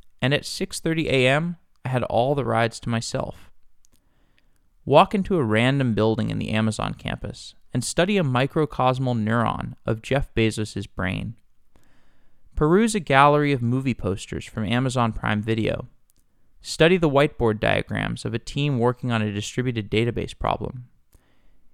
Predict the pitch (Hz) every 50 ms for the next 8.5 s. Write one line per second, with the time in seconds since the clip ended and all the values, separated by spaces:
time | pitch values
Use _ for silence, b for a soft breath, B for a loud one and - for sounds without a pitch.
0 | - - 160 165 139 - 160 170 196 202 165 139 120 - - - - 98 - -
1 | 117 117 - - - 160 - - 170 - 180 165 160 151 - - - 131 143 151
2 | 143 123 - - - - - - - - - 123 143 139 - 165 151 143 143 -
3 | 151 135 127 110 107 113 117 117 135 - 156 147 143 - - - - 131 - -
4 | - 135 127 - - - - - 123 - - - 127 120 117 113 113 127 135 135
5 | 127 107 - - - - - - - - 123 - - - - - - - - -
6 | - - - - - _ _ - _ _ - _ _ _ _ - - - _ -
7 | - - 147 165 175 196 202 - - - 113 120 135 143 131 143 139 135 131 117
8 | 104 110 113 123 127 147 151 156 151 151